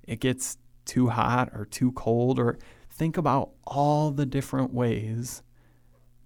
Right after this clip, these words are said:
that crops could fail, die, or never take, uh, root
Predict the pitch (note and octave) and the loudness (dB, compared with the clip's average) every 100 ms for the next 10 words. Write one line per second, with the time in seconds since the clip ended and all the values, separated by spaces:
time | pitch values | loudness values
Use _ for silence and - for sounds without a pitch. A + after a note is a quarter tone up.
0 | - A#2 A2+ A2+ - - - - _ - | -4 -2 -2 -4 -10 -20 -20 -20 _ -20
1 | - - - G#2+ A2+ - - - - - | -20 -12 -2 0 0 -6 -14 -16 -12 -4
2 | A#2 A#2 - - - - - - G#2+ G#2+ | -4 -6 -14 -20 -20 -20 -12 -6 -2 -2
3 | A#2 A#2+ - _ _ - A2+ G#2+ G#2+ A2+ | -4 -6 -14 _ _ -4 -4 -2 -4 -4
4 | B2 - _ _ _ - - - _ _ | -6 -12 _ _ _ -20 -20 -20 _ _
5 | - A2+ A2 - - E2+ A#2 A#2 A#2+ - | -6 -4 -4 -10 -8 -2 0 0 -2 -2
6 | A#2+ A#2 A#2 - _ - - - - - | -2 -2 -4 -20 _ -20 -20 -20 -20 -12
7 | A#2 - - A#2 B2+ | -10 -10 -6 0 0